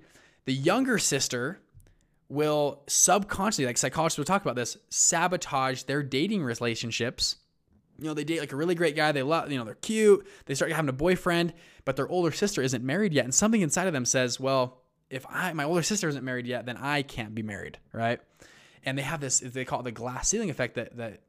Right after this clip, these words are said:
you can't push through. And I was talking to a mentor about this. I was like, "I feel like I have this glass ceiling effect of, of what's going on in my life." And he just said,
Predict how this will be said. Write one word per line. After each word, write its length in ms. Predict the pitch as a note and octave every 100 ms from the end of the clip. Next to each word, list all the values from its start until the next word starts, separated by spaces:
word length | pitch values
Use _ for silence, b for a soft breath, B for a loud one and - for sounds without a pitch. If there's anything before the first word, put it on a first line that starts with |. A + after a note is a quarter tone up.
| _
you 100 | A#2+
can't 240 | - C3+
push 180 | C3+ B2
through. 80 | E3
And 60 | C3
I 40 |
was 60 | D3
talking 180 | F3+
to 60 | E3
a 40 |
mentor 380 | C3+ E3+ G#3 C3+
about 180 | A#2+ A2
this. 140 | B2
I 20 | A#2+
was 80 |
like, 120 | A2+ C3
"I 80 |
feel 160 | C3+ F#3
like 80 | -
I 40 |
have 140 | G#3 B2+
this 140 | G#2+
glass 280 | - C3+ -
ceiling 220 | E3+ D#3+
effect 260 | - A#2 A#2
of, 180 | G#2+ - B B B B
of 280 | B2+ A#2+ A2+
what's 120 | -
going 180 | D3 C3+
on 40 |
in 60 | A#2+
my 80 | A#2
life." 260 | D3+ D3
And 80 | B2
he 80 | C#3
just 180 | C3+ C3+
said, 280 | A#2+ G#2+